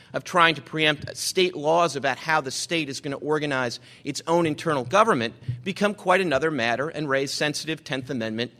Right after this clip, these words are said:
uh, and, and other issues in its application in that context. And so a federal court had struck down the statute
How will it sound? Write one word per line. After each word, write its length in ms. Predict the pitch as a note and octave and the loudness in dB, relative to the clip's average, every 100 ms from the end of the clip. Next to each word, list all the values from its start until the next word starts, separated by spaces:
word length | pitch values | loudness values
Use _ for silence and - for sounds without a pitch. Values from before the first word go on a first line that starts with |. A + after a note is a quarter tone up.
| - - | -20 -10
uh, 220 | - B2 B2+ | 0 2 2
and, 200 | C#3 B2+ - | 0 -2 -2
and 140 | C3 | 0
other 260 | C3+ C3+ C#3+ | 2 2 0
issues 640 | B2 A#2+ - A#2+ B2+ - - | 0 -2 -2 -4 -6 -10 -8
in 140 | B2+ | -4
its 120 | C3 C#3+ | 0 4
application 600 | C3+ D3+ - B2+ B2+ D3 | 4 2 -4 -4 -4 -4
in 80 | C3+ | -4
that 220 | C3+ B2 | -4 -4
context. 640 | G3+ A#3 - - - - - - - | -4 -4 -4 -8 -10 -14 -14 -18 -12
And 100 | A#2+ | -6
so 160 | D#3 | -2
a 40 | C#3+ | 0
federal 320 | D3 C#3+ E3 | 2 2 2
court 320 | E3 C3+ D3 | -2 -4 -2
had 160 | D3+ D3+ | -2 -4
struck 420 | B2 - C#3 - | -4 -2 -4 -2
down 300 | F3 G3+ G#3 | -2 -2 -2
the 60 | C#3 | -4
statute 600 | - A#2 A2 - C3 | -4 -4 -4 -6 -10